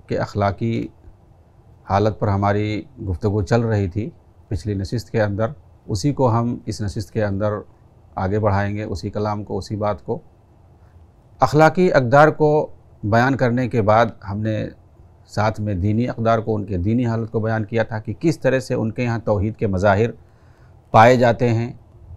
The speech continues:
कबाइल के अंदर, उनकी ज़िंदगी के अंदर। और मैंने हातिम ताई का एक शेर पेश किया था, उसके अलावा और दीगर शुअरा के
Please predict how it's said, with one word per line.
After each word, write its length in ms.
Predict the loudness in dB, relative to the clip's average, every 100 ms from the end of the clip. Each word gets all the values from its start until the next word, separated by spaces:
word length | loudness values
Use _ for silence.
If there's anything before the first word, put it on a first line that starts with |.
| -4
कबाइल 320 | 4 6 6 4
के 100 | 0
अंदर, 240 | 0 0
उनकी 480 | 0 -2 -2 -4 -2
ज़िंदगी 440 | 0 2 2 0 0
के 120 | -2
अंदर। 360 | 0 0 0 -2 -12 -20 -20 -20 -20 _ 0
और 160 | 2
मैंने 280 | 2 2 2
हातिम 360 | 2 0 0 -2
ताई 240 | 0 0 2
का 180 | 2 0 -2 -14 -20 _ -6
एक 160 | -4
शेर 220 | 0 0 0
पेश 240 | -4 -4
किया 200 | -2 -2
था, 180 | -2 -4
उसके 260 | -4 -4 0
अलावा 220 | 2 4
और 160 | 2 2
दीगर 240 | 0 -2
शुअरा 300 | 0 2 2
के 220 | 0 -4